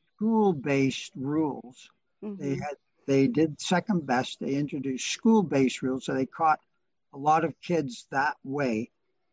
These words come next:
Speaker 1: And then finally, finally, in twenty eighteen, we, we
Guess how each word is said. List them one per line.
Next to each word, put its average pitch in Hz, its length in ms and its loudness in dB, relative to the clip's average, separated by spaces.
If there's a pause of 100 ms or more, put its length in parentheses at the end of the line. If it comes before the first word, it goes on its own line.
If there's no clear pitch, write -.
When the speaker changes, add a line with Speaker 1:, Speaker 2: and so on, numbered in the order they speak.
(460)
Speaker 1:
And 139 320 2
then 180 580 4
finally, 147 1160 2
finally, 139 680 0 (440)
in 147 140 -6
twenty 160 420 4
eighteen, 165 680 2 (720)
we, 143 420 4 (320)
we 143 280 2